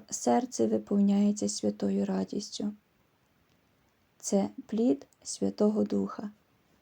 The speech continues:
Це акт любові, який осягає певний ступінь досконалості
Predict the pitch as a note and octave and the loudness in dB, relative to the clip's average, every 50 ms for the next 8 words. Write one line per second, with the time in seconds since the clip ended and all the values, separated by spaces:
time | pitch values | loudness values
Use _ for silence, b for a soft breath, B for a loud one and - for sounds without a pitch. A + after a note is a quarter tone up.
0 | _ _ _ _ _ _ _ _ _ _ _ _ - - A3 A3 A3+ - - - | _ _ _ _ _ _ _ _ _ _ _ _ -4 2 2 2 2 2 -2 -6
1 | - - - A#3 A#3 A#3 - - - G#3 G3+ G#3 G#3+ G3+ G3+ A3+ A#3 B3+ C4 B3 | 0 2 2 2 2 -2 -8 -8 -4 0 4 4 4 4 4 4 6 6 6 6
2 | A#3 G#3+ G#3+ G#3 G#3 - A#3 A#3 B3 - G#3 G#3 - A3 G#3 G3+ G#3 G#3 G#3 G#3+ | 6 4 4 2 2 2 2 2 2 2 0 0 0 0 0 2 4 4 4 4
3 | G#3 G#3 - A#3+ B3 B3 A#3+ A#3 A#3 A3+ - - - A3+ A3+ A3 - A3 G#3+ G#3 | 2 0 0 0 2 4 4 2 2 0 -4 0 2 2 2 2 2 2 2 4
4 | G#3 G3+ G#3 - - G3 F#3+ G3+ A3 A#3+ A#3+ A#3+ G#3+ G#3 - - G#3+ G3+ G#3 | 4 2 0 0 0 2 2 4 4 4 2 2 0 -2 -2 0 0 0 0